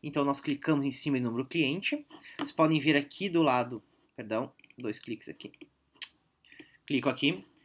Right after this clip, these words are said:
Aqui do lado direito vai aparecer as propriedades. Ela é do tipo o quê? Número cliente vai ser sempre incrementado. Então, nossa chave primária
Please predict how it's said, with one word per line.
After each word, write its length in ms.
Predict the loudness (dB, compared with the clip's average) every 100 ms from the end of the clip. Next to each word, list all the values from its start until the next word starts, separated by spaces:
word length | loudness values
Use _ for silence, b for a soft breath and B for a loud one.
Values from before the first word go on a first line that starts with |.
| b -6
Aqui 240 | -2 2
do 100 | 6
lado 200 | 8 6
direito 400 | 2 6 6 4
vai 140 | -2
aparecer 560 | 0 0 -2 0 0 0
as 220 | -6 -6
propriedades. 1000 | -2 0 2 0 0 2 2 0 -4 -4
Ela 200 | 2 2
é 20 |
do 100 | 2
tipo 300 | 0 -2 0
o 40 | -2
quê? 300 | 0 0 -2 b b b b b -6
Número 320 | 2 6 6
cliente 640 | 6 4 4 4 0 -2 -6 -2
vai 160 | 4 4
ser 240 | 6 4
sempre 360 | 4 2 2 0
incrementado. 760 | 0 0 2 0 0 0 0
Então, 100 | -4
nossa 160 | -4 -2
chave 240 | 0 0
primária 480 | 0 0 0 -2